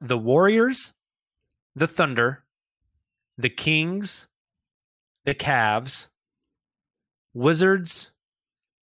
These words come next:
Raptors, Knicks, Cavs again,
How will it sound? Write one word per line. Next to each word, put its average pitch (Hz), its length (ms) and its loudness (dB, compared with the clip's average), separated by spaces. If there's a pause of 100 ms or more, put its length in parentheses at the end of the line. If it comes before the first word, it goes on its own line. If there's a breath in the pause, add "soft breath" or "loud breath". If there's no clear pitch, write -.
Raptors, 123 840 0 (760)
Knicks, 123 760 -4 (880)
Cavs 139 440 -2
again, 113 500 -4